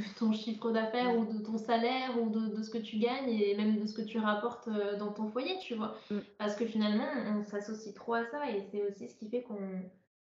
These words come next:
Speaker 1: en fait, un câble, en fait, et que c'est
Speaker 2: Ouais.
Speaker 1: super difficile. Moi, je me jugeais d'être en marge de la société, de, de faire n'importe quoi de mes journées, d'être en, complètement en échec,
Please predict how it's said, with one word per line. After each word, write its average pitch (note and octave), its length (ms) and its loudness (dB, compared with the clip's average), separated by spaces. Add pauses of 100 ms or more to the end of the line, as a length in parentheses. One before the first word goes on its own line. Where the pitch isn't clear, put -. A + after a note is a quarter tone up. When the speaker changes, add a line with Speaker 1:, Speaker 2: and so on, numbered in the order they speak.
(640)
Speaker 1:
en F3+ 40 -10
fait, A3 220 -6
un G3 100 -4
câble, D4 280 -4
en G#3+ 120 0
fait, G#3 200 -4
et F#3+ 40 -6
que F#3+ 60 -8
c'est G3 120 -6
Speaker 2:
Ouais. F#3+ 220 -6
Speaker 1:
super - 160 -10
difficile. G3+ 580 -4
Moi, A3+ 160 4
je G#3+ 80 2
me G3+ 260 2
jugeais G#3+ 460 2
d'être G#3 300 -2
en G3 100 -4
marge G3 280 0
de G3+ 100 -2
la G3 140 2
société, D4 680 -8
de, G#3+ 240 0 (280)
de G#3 40 -8
faire G#3 240 -4
n'importe G#3+ 560 0
quoi G#3+ 160 -4
de G#3 60 -2
mes G#3 160 -2
journées, B3 500 0
d'être G#3 260 -2
en, G3 260 -2
complètement G#3 720 -2
en G3 160 -4
échec, A3 560 -4